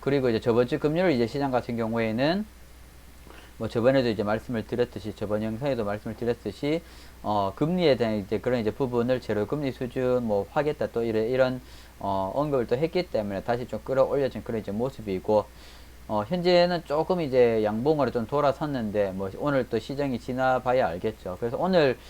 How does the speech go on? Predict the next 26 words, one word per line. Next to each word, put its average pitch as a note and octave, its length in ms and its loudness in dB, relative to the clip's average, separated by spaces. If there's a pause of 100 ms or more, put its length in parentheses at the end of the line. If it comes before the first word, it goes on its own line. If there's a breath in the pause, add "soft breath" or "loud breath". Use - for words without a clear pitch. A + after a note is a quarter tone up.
(260 loud breath)
우리나라 C3+ 360 6
시장 D3 220 -2
같은 C3 260 0
경우는 A#2+ 340 0
그렇게 B2 340 0
좋은 C3 260 0
시장은 C3 640 0
아니었다라고 G2+ 920 0
좀 G#2+ 140 -8
말씀을 G#2 340 -6
드릴 A#2 180 -6
수 - 100 -10
있도록 G#2 280 -10
하겠습니다. F#2+ 420 -6 (540 loud breath)
그래서 C#3+ 160 2
시장에 A#3 580 8
대해서는 B2 760 2
우리가 A#2+ 200 2 (100)
또다시 G#3+ 380 4
이제 C3 80 -2
빠져줄 E3+ 540 4
수 - 100 -8
있는 B2 180 -2
가능성은, C3 640 -2
충분히 E3 420 -2
가격이 C3 580 0